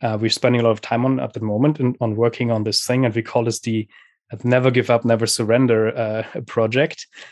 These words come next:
Uh, it's because we kind of want to make sure that even if you're running out of memory, we still are able to complete the query successfully. And so this is where we actively work on. And the general idea of the general philosophy that we're following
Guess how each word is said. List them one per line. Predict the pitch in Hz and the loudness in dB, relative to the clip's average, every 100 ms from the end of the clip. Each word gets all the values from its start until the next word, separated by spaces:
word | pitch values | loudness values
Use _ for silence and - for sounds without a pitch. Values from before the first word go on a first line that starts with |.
| _ | _
Uh, | - 127 | -2 0
it's | 143 | 0
because | - 147 143 131 | -2 0 2 2
we | 131 | 0
kind | 160 233 | 0 0
of | 247 - _ _ _ _ | -2 -6 _ _ _ _
want | 123 127 143 151 | -4 2 2 2
to | 147 | 0
make | 123 120 113 | 0 -2 -2
sure | - - 139 135 117 - _ _ - | -4 -2 0 0 0 -6 _ _ -6
that | 120 | -2
even | 156 190 180 | 2 2 2
if | 131 - | 2 0
you're | 123 | -2
running | 113 127 131 | 2 2 2
out | 120 113 | 2 0
of | 107 | 0
memory, | 123 143 135 104 101 113 _ _ _ _ | 0 0 0 -2 -4 -6 _ _ _ _
we | 110 113 | -6 -2
still | - 139 127 | 0 2 2
are | 127 117 | 2 -2
able | 123 117 123 | -2 -4 -6
to | - - 113 107 _ _ _ - | -8 -8 -6 -8 _ _ _ -8
complete | 120 - 127 123 - _ | -6 -4 -2 -2 -6 _
the | 113 | -10
query | - 120 107 | -6 -4 -2
successfully. | 107 - - 127 120 - 107 98 - | -4 -6 0 0 0 -4 -10 -16 -10
And | 131 127 | -6 -4
so | 131 113 113 113 _ - - - | -2 0 0 -2 _ -20 -16 -2
this | 123 | 0
is | 156 - | 2 2
where | 123 | 4
we | 113 | 4
actively | 110 - - 110 | 0 -4 -10 -8
work | 104 110 - | -4 -2 2
on. | 139 | 2
And | 131 113 | 2 0
the | |
general | 110 123 135 143 | -2 0 2 2
idea | 117 101 107 127 160 - _ _ _ | 0 -2 -2 -2 -4 -8 _ _ _
of | 113 107 | -10 -6
the | 123 | -2
general | 120 120 107 | 0 0 -2
philosophy | - 110 107 117 131 | -2 -2 0 -2 -2
that | 123 | 0
we're | 123 | -2
following | - 131 127 131 147 | 0 2 2 2 -2